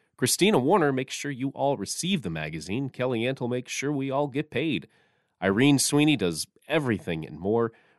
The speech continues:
Ryan Jacobs, Anna Kolar, Cody Minnick, Tom Bauman, Brock Anderata, and Patrick Briand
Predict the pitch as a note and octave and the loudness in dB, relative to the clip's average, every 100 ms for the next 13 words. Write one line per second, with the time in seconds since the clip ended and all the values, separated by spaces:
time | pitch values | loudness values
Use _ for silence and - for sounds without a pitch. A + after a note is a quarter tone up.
0 | _ F#2 B2+ E3+ F3+ B2+ A#2+ A2 A2 - | _ 2 4 6 4 4 2 2 -4 -4
1 | B2+ C#3 D#3 D3 G2+ F2 E2+ F2 A#2+ C#3+ | -2 0 0 -2 -4 -2 -4 -6 -4 -2
2 | A2 D#2+ D#2+ - A#2 C#3 G2 E2 D#2+ D#2+ | -4 -6 -10 -6 -4 -4 -4 -4 -6 -6
3 | G2+ A#2 - G#2 E2+ F2 G2+ G#2+ G2+ A#2 | 0 0 2 -2 -2 -2 0 -2 -6 -8
4 | G2+ G#2 A2+ - A2 F#2+ F2 | -8 -8 -10 -6 -4 -2 -2